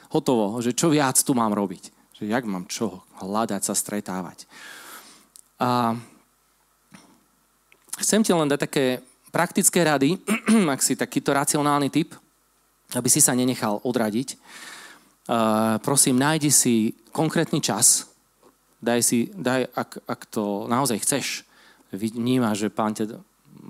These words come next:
volá, že k tebe hovorí, daj si konkrétny čas a urob si to, tomu prioritu. Daj tomu prioritu. Ne-, nepovedz si, že č-, budem sa modliť vtedy, keď budem mať čas, potom keď,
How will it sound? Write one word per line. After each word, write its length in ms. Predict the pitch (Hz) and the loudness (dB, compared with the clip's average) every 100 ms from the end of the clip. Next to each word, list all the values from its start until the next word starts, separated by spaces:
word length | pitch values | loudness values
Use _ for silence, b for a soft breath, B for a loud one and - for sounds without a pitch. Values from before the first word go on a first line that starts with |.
| 101 | -12
volá, 480 | 101 123 131 104 120 | -4 0 2 2 0
že 160 | 113 110 | -2 -4
k 80 | - | -4
tebe 160 | 113 | -2
hovorí, 480 | 107 104 101 104 139 B B B B - | 0 0 -2 -4 -6 B B B B -4
daj 160 | 117 | -2
si 140 | 120 117 - - | 0 -2 -8 -6
konkrétny 560 | 131 147 - 160 131 | -2 0 0 0 -2
čas 160 | 127 110 | 0 0
a 80 | 135 | 2
urob 320 | 151 160 - | 2 2 0
si 80 | 139 | 0
to, 160 | 135 - - - | -2 -6 -12 -10
tomu 240 | - 147 131 | -4 -2 0
prioritu. 560 | 143 139 131 123 - 92 - | 2 4 4 0 -2 -14 -12
Daj 240 | - 139 | -4 -2
tomu 240 | 147 131 117 | -2 -4 -2
prioritu. 560 | 117 110 104 98 117 151 B B B | 0 0 -2 -2 -4 -4 B B B
Ne-, 320 | - 160 160 175 | -2 -2 -2 -2
nepovedz 400 | 180 196 170 - | 0 2 2 2
si, 80 | |
že 160 | 139 139 | 2 0
č-, 100 | - B B | -4 B B
budem 240 | - 233 196 | 0 2 4
sa 80 | |
modliť 320 | 165 170 160 151 | 4 2 2 0
vtedy, 240 | - 151 | 2 2
keď 160 | 165 135 | 2 0
budem 160 | 131 | 2
mať 160 | 123 104 - | 2 0 -2
čas, 480 | 110 101 - - _ | 0 2 0 0 _
potom 240 | 123 110 113 | -4 0 -2
keď, 400 | - 92 - | -2 -6 -8